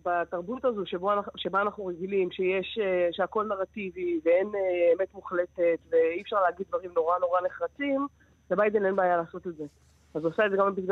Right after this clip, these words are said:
הדמוקרטיה בעשרים עשרים ואחת, והוא עשה את זה גם בכל הנאומים שבהם הוא מסביר לישראל, אחרי שבעה באוקטובר, שארצות הברית עומדת לצידה, ושציר המדינות הדמוקרטיות הליברליות,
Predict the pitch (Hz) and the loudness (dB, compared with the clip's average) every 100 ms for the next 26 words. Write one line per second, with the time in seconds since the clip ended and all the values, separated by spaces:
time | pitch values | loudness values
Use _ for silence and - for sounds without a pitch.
0 | 190 190 180 196 185 180 175 196 180 220 | 0 0 0 0 -2 -4 -4 -4 -2 -2
1 | 208 214 294 214 190 - 233 220 202 233 | -2 0 0 0 -2 2 0 0 0 0
2 | 233 - 247 247 220 208 226 226 _ _ | 0 0 0 2 -2 0 -2 -4 _ _
3 | - _ _ - 185 196 214 208 196 170 | -20 _ _ -4 2 2 2 -2 -6 -4
4 | 220 220 214 214 208 190 - 180 190 180 | 0 0 -2 -6 -4 -6 0 2 4 2
5 | 190 185 226 202 202 - 196 185 185 185 | 2 2 2 2 0 -2 0 2 2 4
6 | 170 160 - - 185 196 190 185 185 185 | 2 2 -4 -12 -6 -4 0 2 2 -2
7 | - 180 175 170 160 - 160 151 _ _ | -8 0 2 2 -2 -2 0 0 _ _
8 | _ _ _ 254 240 208 170 190 202 190 | _ _ _ 0 2 0 -2 -2 -2 -2
9 | 175 160 196 190 180 165 160 160 170 175 | -4 -2 -2 -2 -4 -4 0 0 2 0
10 | 170 | -4